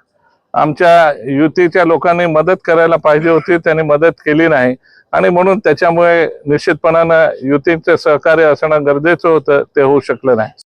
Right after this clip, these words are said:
थोड्या दिवसामध्ये खूप प्रयत्न केला आणि अपक्ष उभं राहिल्यामुळे त्या ठिकाणी चिन्हाचं, चिन्हाचा थोडा फरक पडला, कारण की चिन्ह आणि त्याच्यानंतर नोटा होता खाली,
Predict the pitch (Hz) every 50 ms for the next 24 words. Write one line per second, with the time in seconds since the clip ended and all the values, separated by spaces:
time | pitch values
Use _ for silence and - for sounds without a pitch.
0 | _ _ _ _ - 190 175 - - - - 156 170 185 180 170 175 170 156 -
1 | 202 180 180 175 175 - 180 175 160 - - 175 - - - 160 160 170 156 _
2 | 190 170 151 170 165 156 165 180 190 185 _ _ _ _ _ _ _ _ 175 170
3 | 180 180 180 180 170 - 208 196 - - 240 202 190 190 185 185 175 180 180 185
4 | 180 185 180 180 180 170 170 170 160 - 175 170 165 170 160 175 175 170 175 180
5 | 175 160 143 120 - _ - 160 156 156 156 170 175 165 - 185 170 165 165 156
6 | 143 - - _ - - _ - 151 147 156 160 160 - - 165 147 - 147 147
7 | 151 147 - - 147 151 143 - - 156 151 151 151 143 - - - - - -
8 | _ - 151 151 170 160 143 - 180 175 175 165 156 - - - 165 170 175 175
9 | 175 180 180 180 165 151 - 139 160 160 147 - 160 139 170 175 165 170 165 147
10 | 147 170 160 156 160 156 143 - 180 180 175 180 - - - 123 143 139 156 151
11 | - 165 156 - 156 147 151 143 131